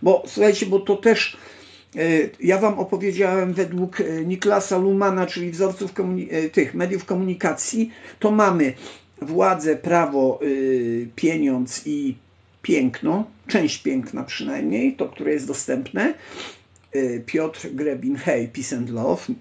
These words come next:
miło cię widzieć, hej. E, natomiast, e, mamy pi-, prawdę i miłość, a we wzorcu mazurowskim mamy energomaterialne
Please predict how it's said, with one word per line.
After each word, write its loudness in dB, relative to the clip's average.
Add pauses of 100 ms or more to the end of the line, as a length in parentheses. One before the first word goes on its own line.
(160)
miło 2
cię -2
widzieć, -4
hej. -6 (500)
E, 2 (440)
natomiast, 4 (1120)
e, 0 (720)
mamy 2 (280)
pi-, -10 (120)
prawdę 6
i 4
miłość, 4
a 4
we 2
wzorcu 2
mazurowskim 4 (200)
mamy 2 (540)
energomaterialne 2